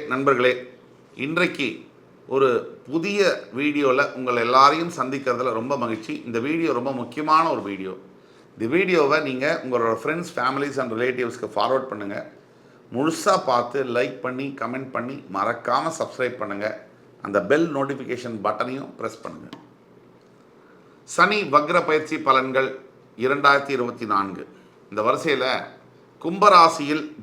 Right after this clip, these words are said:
ஜூன் பன்னிரெண்டு முதல் நவம்பர் நான்காம் தேதி இரண்டாயிரத்தி இருபத்தி நாலு வரை வக்ரகதியில் இருக்கக்கூடிய சனி பகவானுடைய பயிற்சி என்பது ரொம்ப முக்கியமானது. இதுல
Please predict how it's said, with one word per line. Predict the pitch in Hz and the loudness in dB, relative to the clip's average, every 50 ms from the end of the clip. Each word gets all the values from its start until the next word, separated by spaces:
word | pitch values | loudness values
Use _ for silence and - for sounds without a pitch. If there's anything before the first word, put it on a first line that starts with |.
| 92 - | -6 -4
ஜூன் | 160 175 202 196 - - | -2 -2 -2 -4 0 0
பன்னிரெண்டு | 147 147 156 170 160 160 156 151 151 - 139 | 0 0 2 0 -2 -2 -2 -2 -2 -2 -2
முதல் | 143 139 151 156 156 - - - - - - - - _ - 110 | 0 0 0 0 0 -6 -12 -18 -20 -20 -20 -20 -20 _ -2 0
நவம்பர் | 131 147 170 180 180 180 175 165 143 139 | 2 2 2 0 4 4 2 4 6 6
நான்காம் | 139 151 156 156 151 156 151 151 139 | 6 6 6 6 6 6 8 6 6
தேதி | 139 139 139 143 135 | 0 -2 -2 -2 -2
இரண்டாயிரத்தி | 123 135 147 151 151 143 - - 143 | -2 0 2 2 2 2 2 0 0
இருபத்தி | 135 135 131 135 - 127 127 | 2 2 0 0 0 2 2
நாலு | 127 123 120 110 113 | 4 4 4 4 6
வரை | 123 139 147 117 98 - - - - - - - - - _ - _ - | 6 6 6 2 -2 -8 -12 -18 -20 -20 -20 -20 -20 -20 _ -20 _ -16
வக்ரகதியில் | 101 104 147 170 175 170 208 202 202 175 170 151 147 147 151 147 - | 0 4 4 4 4 4 4 4 6 4 4 2 2 0 -2 -2 -4
இருக்கக்கூடிய | 135 143 143 156 147 135 143 139 127 120 - - | -6 -6 -6 -6 -4 -4 -4 -2 -2 -4 -4 -4
சனி | 135 147 156 156 | -4 -4 0 0
பகவானுடைய | 147 139 143 143 139 135 131 123 120 110 - 117 | 0 2 4 2 2 2 0 -2 -4 -4 -2 0
பயிற்சி | 123 127 127 - - 127 120 | 0 0 0 -2 -4 -6 -4
என்பது | 110 110 117 120 135 120 98 - - - - - - - - - - - - - - - - 113 | -2 -2 0 0 2 0 0 -2 -6 -12 -18 -20 -20 -20 -20 -20 -20 -20 -20 -20 -20 -8 -6 -4
ரொம்ப | 123 143 147 135 123 | -4 -4 -4 -6 -6
முக்கியமானது. | 120 120 - 151 143 139 135 135 131 120 90 82 - - - - - - - - 117 | -8 -4 -2 0 2 2 2 2 2 0 -4 -8 -12 -16 -20 -20 -20 -20 -12 -10 -4
இதுல | 117 131 151 | -2 0 0